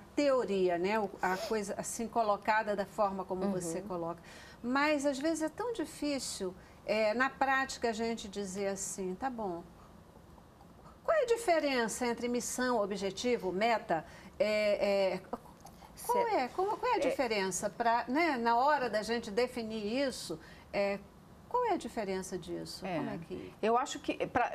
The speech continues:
Speaker 3: eu acho muito importante, eu escrevi o livro, isso realmente mudou minha vida. E eu lembrei de muita coisa que eu escrevi, sempre falei pras pessoas, "Escreve,
Speaker 1: Aham.
Speaker 3: anota." Porque quando a gente escreve, realmente aquilo toma
Speaker 2: Salta.
Speaker 3: força, né? A gente
Speaker 2: Salta.
Speaker 3: escreve e lê.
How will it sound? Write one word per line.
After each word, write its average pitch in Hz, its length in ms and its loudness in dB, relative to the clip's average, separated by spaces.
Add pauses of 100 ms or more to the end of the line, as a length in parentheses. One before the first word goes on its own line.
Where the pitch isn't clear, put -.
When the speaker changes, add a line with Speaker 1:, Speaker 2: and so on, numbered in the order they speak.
Speaker 3:
eu 214 140 4
acho 233 160 -2
muito 320 160 0
importante, 254 460 2
eu - 20 -6
escrevi 226 320 0
o 254 80 2
livro, 208 300 0
isso 233 180 -2
realmente 233 400 2
mudou 214 300 4
minha 269 180 4
vida. 220 320 0 (280)
E 190 60 2
eu 208 60 6
lembrei 254 420 4
de 226 100 -2
muita 285 280 2
coisa 277 240 0
que - 80 -6
eu 240 40 2
escrevi, 208 400 -2
sempre 277 200 -4
falei 240 180 0
pras 220 140 -6
pessoas, 214 340 -6 (240)
"Escreve, 151 600 0 (240)
Speaker 1:
Aham. 196 100 -4
Speaker 3:
anota." 175 500 0 (500)
Porque 208 180 2
quando 381 240 2
a 427 40 2
gente 320 180 2
escreve, 247 440 2
realmente 247 320 0
aquilo 247 260 -2 (300)
toma 262 240 4
Speaker 2:
Salta. 196 220 2
Speaker 3:
força, 262 360 0
né? 190 200 2
A 220 40 2
gente 220 200 0
Speaker 2:
Salta. 180 200 4
Speaker 3:
escreve 247 300 2
e 233 40 2
lê. 214 320 2